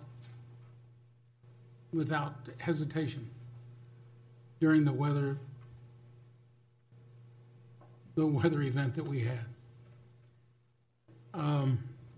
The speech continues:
I'd like to thank the mayor for the kind remarks that he made about our response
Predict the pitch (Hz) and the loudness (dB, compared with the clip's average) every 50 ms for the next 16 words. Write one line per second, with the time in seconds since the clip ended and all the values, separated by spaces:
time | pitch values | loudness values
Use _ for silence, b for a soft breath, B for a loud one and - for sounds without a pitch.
0 | - - - - - - - - - 214 185 147 156 160 156 156 147 147 170 170 | -20 -20 -20 -20 -20 -20 -20 -12 -4 -2 4 6 6 6 6 2 2 6 6 6
1 | 165 160 160 143 135 147 151 156 151 143 147 - 143 135 123 117 110 - - - | 6 6 4 4 6 8 8 8 8 6 4 0 -2 -2 0 -2 -4 -6 -8 -4
2 | - 160 156 156 151 151 143 143 143 147 147 - - 147 127 131 127 131 139 143 | 2 2 4 4 4 4 4 4 4 4 2 2 -2 -2 0 0 0 2 2 4
3 | 143 147 147 143 135 135 135 127 120 131 131 135 139 139 - 143 135 135 135 135 | 4 6 4 4 2 0 -2 -2 -2 0 0 -2 -2 -6 -8 -6 -4 -4 -4 -4
4 | 127 127 117 123 - 156 151 156 156 160 156 - - - - - | -4 -4 -6 -6 -4 -2 0 0 0 0 -2 -4 -10 -12 -12 -14